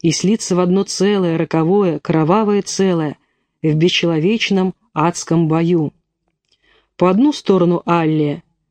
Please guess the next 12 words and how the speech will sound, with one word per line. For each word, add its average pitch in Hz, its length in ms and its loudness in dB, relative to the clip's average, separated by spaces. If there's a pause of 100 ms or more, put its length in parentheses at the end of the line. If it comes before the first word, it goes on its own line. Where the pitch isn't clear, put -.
(500)
стоит 226 480 0
французское 254 640 0
войско 165 760 0 (320)
с - 80 -12
самим 185 460 2
великим 196 440 0
Наполеоном 180 600 2
во 160 140 0
главе, 170 540 0 (200)
с - 160 -8
этим 160 300 0
гением, 180 520 0